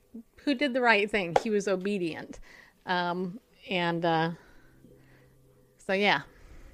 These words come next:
Yeah, there you go. I just <laughs> thought I'd share that. Um, Randall, you got, you have any thoughts on that? Do you wanna give us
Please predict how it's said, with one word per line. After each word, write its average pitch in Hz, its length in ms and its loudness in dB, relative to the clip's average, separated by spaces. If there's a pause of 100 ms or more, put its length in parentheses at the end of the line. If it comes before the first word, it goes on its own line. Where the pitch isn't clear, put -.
(720)
Yeah, - 260 -6
there 185 180 -4
you 175 60 -10
go. 202 220 -10 (760)
I 190 60 -6
just - 140 -6
<laughs> - 20 -4
thought 240 180 4
I'd 277 160 8
share 190 260 4
that. 170 300 2 (1000)
Um, 175 400 -4 (340)
Randall, 226 300 6
you 233 100 2
got, 220 240 2
you 220 120 0
have 220 140 2
any 208 120 -2
thoughts 208 300 -4
on 226 100 -2
that? 220 180 -2
Do - 1080 -20
you 190 40 -2
wanna 180 140 -2
give 175 140 -6
us 175 220 -6